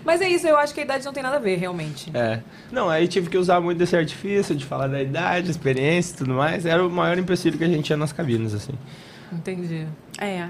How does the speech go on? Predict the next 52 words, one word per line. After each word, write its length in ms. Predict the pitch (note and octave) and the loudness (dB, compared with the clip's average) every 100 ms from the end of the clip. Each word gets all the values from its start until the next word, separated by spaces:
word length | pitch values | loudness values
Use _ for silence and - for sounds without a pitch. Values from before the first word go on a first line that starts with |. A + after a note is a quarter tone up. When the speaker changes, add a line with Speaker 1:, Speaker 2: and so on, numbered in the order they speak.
| F3 | -10
Speaker 3:
aí 180 | G#3 G#3 | -6 -4
Speaker 1:
Ma-, 140 | G#3+ - | -6 -6
mas 240 | G#3+ A#3+ A#3+ | -4 -2 -2
e 60 | |
a 60 | D#4+ | -4
expectativa? 760 | E4 D#4+ A3+ A3+ - G#3 E3 | -4 -2 0 -2 0 0 2
Vocês 180 | E3+ F#3+ | -2 -2
falaram, 220 | F#3+ F#3 E3 - | -2 -4 -4 -2
era 200 | G3 G3+ | 2 2
isso 320 | A#3+ C4 F#3+ | -2 -6 -4
de 140 | E3+ | -4
conquistar 520 | F3 F3+ - - G3+ | -4 -6 -6 0 0
por 180 | G#3 F#3 | 0 -6
causa 200 | D#3+ E3+ | -4 -2
da 60 | F3 | -2
idade? 300 | F3+ G#3+ F#3+ - - | -2 -4 -6 -10 -6
Speaker 2:
É, 320 | - E3+ D#3 - | 2 4 4 0
a 120 | B2 | 0
minha, 280 | F3 F#3 G#3+ | 2 2 2
uma, 320 | F#3+ E3 D3+ | 4 4 4
meu 260 | D3 C3 C3+ | 4 4 4
maior 220 | C3 B2+ | 6 4
desafio 320 | B2 B2+ - | 2 -2 2
era 100 | A#2 | 0
conquistar 400 | A#2 - - G#2 | 0 -4 -2 -2
por 80 | G2+ | -2
causa 200 | - G2+ | 0 2
da 80 | A#2+ | 2
idade 400 | C3 A#2+ C3+ C#3+ | 4 2 2 0
e 20 | |
também 220 | F#3 F3 | 0 2
a 40 | F3 | 2
distância, 540 | E3+ - E3+ C#3 C3+ | -2 2 2 2 0
né? 120 | B2 C3+ - - - | 0 0 -6 -16 -10
Porque, 200 | C#3 C3+ | -6 -4
pô, 340 | - B2 A2 | 2 4 4
lá 160 | A2 A#2 | 4 4
do 80 | B2 | 4
Rio 100 | C3 | 4
Grande 160 | C3 | 2
do 40 | A#2 | 2
Sul, 140 | C#3+ | 4
lá 100 | C#3 | 4
do 120 | B2 | 4
Rio 120 | B2 C3+ | 2 2
de 60 | |
Janeiro, 400 | C3+ B2+ B2 C#3 D3 | 2 -2 -2 -2 -2
então 460 | C3+ B2+ C3 B2+ | 0 0 0 -2
sempre 220 | A#2+ B2+ C3 | 0 0 0
deixei 200 | C#3 D3 | -2 -2
muito 160 | D3+ - | -4 -4
claro. 340 | G#4 C#4+ A2 | 0 0 -2